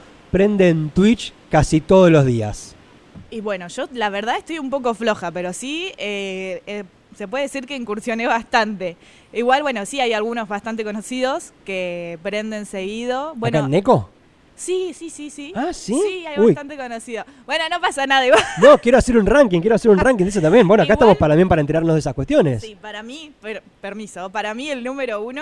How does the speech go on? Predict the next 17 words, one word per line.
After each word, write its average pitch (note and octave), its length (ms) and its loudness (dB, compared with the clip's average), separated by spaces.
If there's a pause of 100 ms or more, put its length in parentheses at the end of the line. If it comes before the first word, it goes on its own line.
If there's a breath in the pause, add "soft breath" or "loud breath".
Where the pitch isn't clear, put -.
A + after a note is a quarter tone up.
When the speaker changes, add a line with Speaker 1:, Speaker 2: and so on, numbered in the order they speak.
Speaker 2:
que A#3+ 100 -12
hace A3 220 -12
poco, B3 440 -8
eso G#3+ 260 -16
quiero G3 160 -14
aclarar, G3 420 -12 (120)
fue A#3+ 400 -6
invitado G3+ 480 -8
a A3 80 -2
la F#3+ 320 -6
Coscu G#3 260 -12
Army G#3 220 -8
Awards, G#3 500 -10
es, G3 300 -14
eh, E3+ 340 -14
Juaco G#3+ 220 -8
Barroso. G3 480 -10